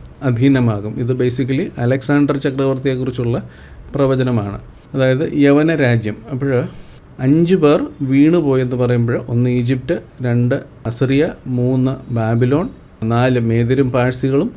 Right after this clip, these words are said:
അഞ്ച് യവന രാജ്യം അല്ലെങ്കിൽ ഗ്രീസ്. അഞ്ച് പേരുടെ കാലഘട്ടം കഴിഞ്ഞുപോയി, അഞ്ച് പേർ വീണുപോയി,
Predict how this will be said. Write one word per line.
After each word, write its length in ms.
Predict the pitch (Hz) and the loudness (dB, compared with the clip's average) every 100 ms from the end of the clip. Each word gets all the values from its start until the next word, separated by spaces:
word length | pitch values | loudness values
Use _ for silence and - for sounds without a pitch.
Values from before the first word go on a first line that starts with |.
| - - - - | -14 -20 -20 -6
അഞ്ച് 320 | 120 127 127 185 269 - - - | 0 2 2 -2 -4 -16 -18 -2
യവന 320 | 127 131 147 | 2 4 4
രാജ്യം 400 | 139 120 110 113 | 4 2 0 -2
അല്ലെങ്കിൽ 420 | 113 117 117 156 196 - - - - - | -2 -2 0 -2 -4 -12 -20 -20 -12 -4
ഗ്രീസ്. 540 | 127 135 143 135 104 98 - - - - | 0 4 4 4 -2 -8 -12 -20 -20 -6
അഞ്ച് 320 | 135 143 156 170 | 2 2 2 2
പേരുടെ 320 | 135 127 147 | 4 4 0
കാലഘട്ടം 640 | 131 123 127 123 123 214 - - | 0 2 2 0 -2 -4 -6 0
കഴിഞ്ഞുപോയി, 500 | 123 127 127 104 95 - - - - 139 | 2 4 2 0 -4 -8 -20 -20 -12 -2
അഞ്ച് 280 | 131 143 | 0 2
പേർ 240 | 143 135 - - - | 2 0 0 -10 -12
വീണുപോയി, 600 | 131 143 160 151 113 | -2 0 2 2 2